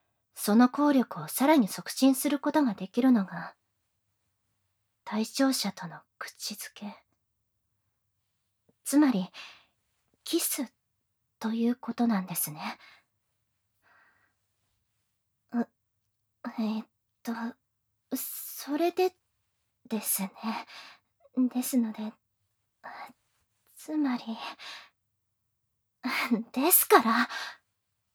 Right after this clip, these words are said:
その左腕、おととい、賊にやられたその腕の傷。本来なら、数日は安静にして、動かさないようにするべきですが、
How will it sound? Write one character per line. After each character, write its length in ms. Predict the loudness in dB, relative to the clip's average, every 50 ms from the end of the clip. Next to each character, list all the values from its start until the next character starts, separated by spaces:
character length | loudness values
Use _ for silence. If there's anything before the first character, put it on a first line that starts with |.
| _ _ -2 0
そ 220 | 2 4 6 8 8
の 100 | 8 6
左 540 | 6 2 -4 -2 0 2 2 4 4 4
腕、 180 | 4 4 4 4 4 2 0 -6 -14 -16 -18 -20 _ _ _ _ _ _ _ _ _ _ _ _ _ -8
お 100 | -6 -2
と 140 | 0 0 2
と 160 | 2 2 0
い、 60 | 0 0 -4 -8 _ _ _ _
賊 280 | 2 2 2 4 6 6
に 160 | 8 8 8
や 120 | 8 8 6
ら 100 | 4 4
れ 100 | 4 4
た 120 | 4 2
そ 160 | 2 4 6
の 120 | 8 8 8
腕 180 | 8 8 8
の 100 | 8 6
傷。 280 | 4 2 0 2 4 4 2 2 0 -12 -18 -20 -20 -20 _ _ _ _ _ _ _ _ _ _ _ _ _ _ _ _ _ _ _ _ _ -20 _ _ _ _ _ _ _ _ _ _ -8 -6 -4 -4 -6 -8 -14 -14 -14 -14 -14 -14 -14 -16 -18 -18 -20 _ _ _ _ _ _ _ _ _ -12 -8 0 6
本 220 | 8 10 10 10
来 160 | 10 10 10
な 100 | 10 8
ら、 260 | 6 2 2 0 -2 -6 -14 -20 -20 -20 _ _
数 320 | -12 -8 -4 2 2 2
日 320 | 2 2 0 -2 2 4
は 80 | 6 8 8
安 120 | 8 8 6
静 220 | 6 6 6 8
に 120 | 8 8
し 100 | 6 6
て、 220 | 4 4 4 4 2 _ _ _ _ _ _ _ -4
動 240 | -2 4 6 6 8
か 100 | 8 8
さ 140 | 8 10 10
な 80 | 10
い 120 | 10 10 8
よ 80 | 6
う 40 | 4
に 100 | 2 2
す 180 | 0 0 0 2
る 120 | 2 6
べ 100 | 4 4
き 120 | 4 4 2
で 100 | 2 2
す 120 | 0 -4
が、 300 | -8 -6 -4 -4 -4 -6